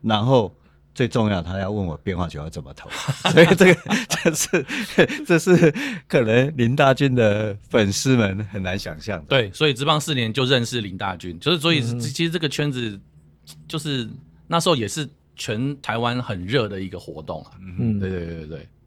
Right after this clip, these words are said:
Speaker 1: 后来呢？后来你再开始，就你先录这个节目嘛，然后后来开始有开始on，在担任摄影师。
Speaker 2: 哦，其实养成没有那么快，一开始进去就是先做制作助理。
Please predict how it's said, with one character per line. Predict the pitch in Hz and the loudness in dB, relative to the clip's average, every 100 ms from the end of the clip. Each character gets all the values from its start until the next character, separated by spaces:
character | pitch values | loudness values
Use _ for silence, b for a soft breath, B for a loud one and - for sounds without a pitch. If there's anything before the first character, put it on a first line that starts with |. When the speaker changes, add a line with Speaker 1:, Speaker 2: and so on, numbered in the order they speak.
| _ b | _ b
Speaker 1:
后 | - 185 | -2 0
来 | 123 | 2
呢？ | 110 113 | 0 -2
后 | 120 165 | 0 0
来 | 113 104 104 _ | 0 -2 -4 _
你 | 104 95 | -18 -12
再 | - 127 113 101 95 92 92 90 _ | -6 -2 -2 -2 -2 -4 -8 -10 _
开 | _ 123 | _ -4
始， | 120 - 80 73 - _ - | -4 -8 -14 -16 -20 _ -8
就 | 110 92 | -6 -4
你 | 104 | -4
先 | 90 131 139 - 131 | 0 0 0 -4 -2
录 | 139 98 90 | 0 0 -2
这 | - | -4
个 | 98 | -4
节 | 90 85 | -4 -4
目 | 87 95 | -2 -4
嘛， | 78 73 | -6 -8
然 | 92 | -10
后 | 101 | -2
后 | 135 | 2
来 | 110 87 | 2 0
开 | 104 | -6
始 | 95 76 71 _ _ - | -8 -12 -18 _ _ -10
有 | 90 | -8
开 | 76 - 113 | -8 -6 -6
始 | 87 - | -8 -12
on， | - 87 90 - - | -10 -10 -10 -10 -4
在 | 101 82 82 - | -4 -4 -10 -16
担 | - 90 | -10 -6
任 | 90 87 80 | -4 -6 -8
摄 | 90 | -10
影 | 80 | -10
师。 | 78 - | -12 -2
Speaker 2:
哦， | 123 104 120 _ | 0 0 -2 _
其 | - 185 | -4 0
实 | 170 165 | 2 0
养 | 131 98 92 | 0 -2 -6
成 | - 92 90 98 101 - | -6 -6 -4 -4 -6 -8
没 | - 127 | 0 2
有 | |
那 | 131 | 2
么 | 113 | 0
快， | 98 117 | 0 -2
一 | 117 | 0
开 | 156 | 0
始 | 135 110 | -2 -4
进 | 135 | -2
去 | 131 110 | -2 -4
就 | - - | -6 -6
是 | 123 123 | -4 -4
先 | 113 120 117 | -2 0 0
做 | 131 107 92 82 80 - b b | 2 2 2 -2 -6 -14 b b
制 | - 131 | -4 2
作 | 120 | 2
助 | 110 98 | 2 -4
理。 | 80 | -6